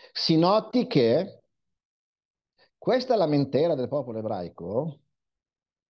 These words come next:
è più grave della prima. Amara. Prima si sono lamentati per l'acqua amara, che non c'era acqua. Là si lamentarono soltanto con Mosè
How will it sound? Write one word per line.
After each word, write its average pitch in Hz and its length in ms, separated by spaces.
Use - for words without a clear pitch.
è 208 140
più 220 180
grave 220 460
della 135 240
prima. 101 580
Amara. 143 640
Prima 190 280
si - 100
sono 160 120
lamentati 170 400
per 160 120
l'acqua 165 300
amara, 165 360
che 156 80
non 156 80
c'era 156 260
acqua. 143 420
Là 143 840
si - 240
lamentarono 180 760
soltanto 196 560
con 156 300
Mosè 147 680